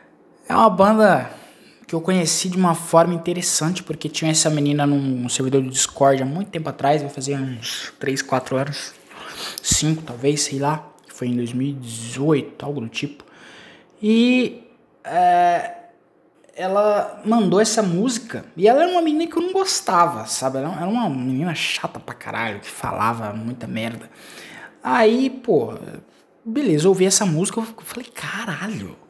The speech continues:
caralho, muito foda, muito foda." Aí, pô, saí do servidor Discord, é, esse ano, voltei, Indie Road, já falei em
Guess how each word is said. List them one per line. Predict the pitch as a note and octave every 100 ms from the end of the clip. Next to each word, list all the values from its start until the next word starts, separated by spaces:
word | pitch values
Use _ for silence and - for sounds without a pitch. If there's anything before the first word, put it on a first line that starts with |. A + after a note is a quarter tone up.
| _
caralho, | A3 D4 F#3+ A3 F#3 F#2 - - -
muito | D#4+ G4+ F4 D#4+ - F3+
foda, | - - F#3 - - - -
muito | F#4+ G4 F#4 A#4 C#5 -
foda." | - C#3+ - - - - - - - - - -
Aí, | F#4 D#4 D#4+
pô, | - - A#2
saí | - - F#3 F#3
do | G#3+
servidor | - F#3 E3+ E3
Discord, | D#3+ - C#3+ F3 F3+ F#3 - _ _ _ _ _ _ - _ _ E3+
é, | D3+ C#3 - F3+
esse | A3+ - F3+
ano, | G3 A3+
voltei, | - C3+ - C3+ G#3+ - _ _ _ _ _ _ _ _
Indie | C3 A#2
Road, | A#2 B2 D#3+ D#3 D3+ - -
já | C3
falei | - - E3+ E3+
em | C3